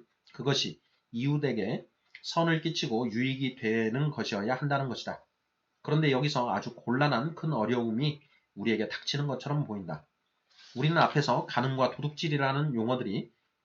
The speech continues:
음행을 범하고자 하는 욕망과 해를 끼치고 속이고자 하는 의도를 포함하고 있는 것이라고 말한 바 있다. 이것이 사실이라면 여기서 구태여 다른 사람의 물건을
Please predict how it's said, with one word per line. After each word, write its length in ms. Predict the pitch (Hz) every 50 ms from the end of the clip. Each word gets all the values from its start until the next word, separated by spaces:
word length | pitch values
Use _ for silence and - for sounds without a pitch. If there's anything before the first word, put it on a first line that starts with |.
| -
음행을 420 | 117 120 143 147 151 147 147 143 143
범하고자 500 | - 117 120 120 113 117 117 - 113 110
하는 340 | 120 143 147 156 160 127 110
욕망과 720 | 110 113 120 120 123 120 117 117 117 123 127 147 151 - _ _ _ _ _ _ _ -
해를 320 | 180 180 175 147 151 156
끼치고 400 | - 165 156 - - 165 151 147
속이고자 480 | 147 - 160 165 170 160 165 151 151 139
하는 260 | 131 131 123 113 104
의도를 360 | 107 104 110 110 131 147 147
포함하고 480 | - - 170 170 160 160 156 143 135 123
있는 180 | 110 107 110 101
것이라고 380 | 98 90 - 98 101 120 147
말한 300 | 147 110 101 98 95 95
바 120 | 110 123 135
있다. 340 | - - - 82 78 - _ _ _ _ _ _ _ _ _ _ _ _ _ _ _ _ _ _ _ _ _ _ _ _ _ _ -
이것이 580 | - 120 120 135 127 - - 131 120 120 117 113
사실이라면 1000 | - - 147 147 - 165 151 143 135 123 120 110 90 92 123 180 185 - - 110
여기서 540 | 107 107 110 120 117 - 117 98 127 156 156
구태여 400 | - - _ - 123 113 98 -
다른 260 | - - 117 123 135
사람의 320 | 127 135 127 127 123 120 104
물건을 580 | 104 110 113 131 127 120 104 98 139 - -